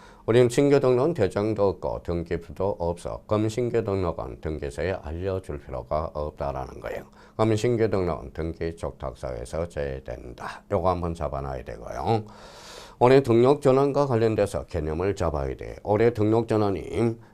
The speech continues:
단독 문제로 출제가 될 수 있어. 그러면 등록 전환과 관련돼서 임의에서 도로 가는 것,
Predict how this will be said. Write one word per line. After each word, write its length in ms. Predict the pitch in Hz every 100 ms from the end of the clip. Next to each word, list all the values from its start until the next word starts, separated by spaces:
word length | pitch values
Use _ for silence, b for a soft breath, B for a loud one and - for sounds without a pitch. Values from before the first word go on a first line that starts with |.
| B
단독 420 | 85 92 101 113
문제로 580 | 113 98 92 87 101 104
출제가 380 | - 110 85 73
될 160 | 62
수 160 | 64 -
있어. 200 | - - - - b b b
그러면 260 | 131 131
등록 380 | 120 107 117 127
전환과 400 | 127 117 123 123
관련돼서 640 | 113 101 95 85 82 65 62 -
임의에서 600 | 87 87 87 82 95 101
도로 260 | - 90 80
가는 300 | 73 67
것, 100 | 55